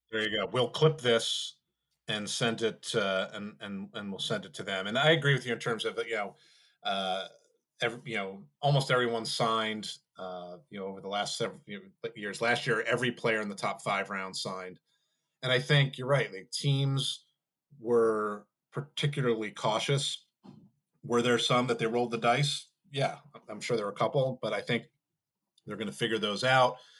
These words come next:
Uh, but because of the fewer picks, I think they wanted to make sure that they had the ability to, to, you know, to sign all of them. And, you know, a-, as we sort of found out, uh, somewhat after the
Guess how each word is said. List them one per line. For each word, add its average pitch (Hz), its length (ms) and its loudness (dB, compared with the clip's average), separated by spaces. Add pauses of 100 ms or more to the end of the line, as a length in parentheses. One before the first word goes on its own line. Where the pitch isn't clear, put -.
(280)
Uh, 107 100 -4
but 104 160 -8
because 151 400 4
of 107 100 -10
the 107 80 -8
fewer 127 300 0
picks, 147 280 4
I 120 80 2
think 110 220 -4
they - 80 -4
wanted 104 280 -4
to 104 60 -8
make 101 160 -8
sure 120 240 0
that 110 160 -2
they 95 260 -6 (920)
had 110 160 -4
the 107 80 -2
ability 110 380 0
to, 98 320 -4 (1120)
to, 127 320 2
you 123 100 0
know, 113 100 2
to 117 240 0
sign 151 300 6
all 131 120 8
of 117 60 4
them. 117 120 2
And, 117 180 0
you 110 60 -4
know, 107 320 -2
a-, 123 180 -2
as 113 140 2
we 135 200 2
sort 143 220 2
of 113 120 2
found 120 380 4
out, 117 320 4 (200)
uh, 113 200 -8
somewhat 120 340 0
after 151 300 4
the 110 140 0